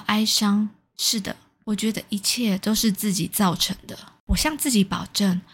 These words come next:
不会再像过去一样伤害自己。离开加护病房六天后，骨髓切片的报告出来了，他们已经找不到癌细胞。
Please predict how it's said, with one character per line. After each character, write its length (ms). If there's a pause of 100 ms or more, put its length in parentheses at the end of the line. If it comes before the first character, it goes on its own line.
(120)
不 120
会 280
再 200
像 240
过 140
去 180
一 140
样 240
伤 240
害 240
自 140
己。 220 (240)
离 120
开 220
加 180
护 100
病 220
房 220
六 120
天 240
后， 520
骨 120
髓 220
切 180
片 140
的 80
报 180
告 200
出 240
来 180
了， 300 (100)
他 160
们 180
已 60
经 220
找 120
不 120
到 80
癌 200
细 220
胞。 380